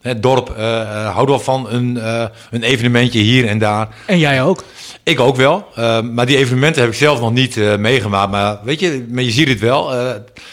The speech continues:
Speaker 1: is een hele leuke, jonge, eh, spelersgroep. Eigenlijk een, eh, voor, voor, voor Gomos begrippen, hè, uniek. Hè, dat zo'n klein, eh, clubje eigenlijk, eh, eerste klasse speelt.
Speaker 2: Mhm.
Speaker 1: Weet je, dus je hebt een unieke groep. En, en ja, ik ben er gewoon heel blij mee.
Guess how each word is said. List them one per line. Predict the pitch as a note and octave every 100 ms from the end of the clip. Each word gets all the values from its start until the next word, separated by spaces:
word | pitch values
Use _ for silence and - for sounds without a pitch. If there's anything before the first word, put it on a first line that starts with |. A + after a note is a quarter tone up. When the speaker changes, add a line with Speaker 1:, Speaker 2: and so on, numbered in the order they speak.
| -
Speaker 1:
is | C3
een | B2
hele | D3 B2
leuke, | A#2+ A#2 C#3 D3+ C3 G#2+
jonge, | B2 C#3 A2+ G2+ G2+
eh, | G#2+ G#2
spelersgroep. | G2+ C#3 D#3 - C#3+ D3+ -
Eigenlijk | C3 A#2 A#2+
een, | A2+ A2 - - - _ G2+
eh, | G#2+
voor, | - A#2+
voor, | A2 A#2 G#2+ G#2+ -
voor | - A2+ G#2+ G#2+
Gomos | - C3 C#3+ A#2+ F#2
begrippen, | F2 A#2+ A2+ F2+ - - - -
hè, | B2+ A#2+
uniek. | B2+ B2 C#3 - - _ _ _
Hè, | C#3+ A#2+
dat | A2+ A2
zo'n | C3 B2
klein, | A2+ A2 A2+ A2 G#2
eh, | G#2+ G#2
clubje | D#3 E3+ C#3
eigenlijk, | F#2 F#2+ G2 C3+
eh, | G#2 G2+ G#2+ B2
eerste | B2+ A2
klasse | C3 C3 G2+
speelt. | - F2+ G2 - -
Speaker 2:
Mhm. | C#3+ A#2 B2+ -
Speaker 1:
Weet | G#2+ B2+
je, | B2
dus | G#2+
je | A2
hebt | -
een | G#2
unieke | A2+ B2 C#3 G2
groep. | A#2 C#3+ - - - - _
En, | - G#2+ G2+
en | G2+ G2 G2
ja, | E2+
ik | F2+ F2+ A2+
ben | A#2
er |
gewoon | G2 G2 F#2
heel | G2
blij | G#2+ E3
mee. | D#3 G2+